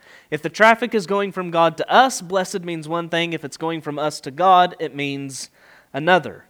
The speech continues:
So number six is the passage that you,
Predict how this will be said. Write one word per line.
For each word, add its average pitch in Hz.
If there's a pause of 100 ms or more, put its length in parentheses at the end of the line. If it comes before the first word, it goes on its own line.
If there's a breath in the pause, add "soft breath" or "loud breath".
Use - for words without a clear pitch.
(320 soft breath)
So 185
number 269
six -
is 151
the 151
passage 196
that 160
you, 160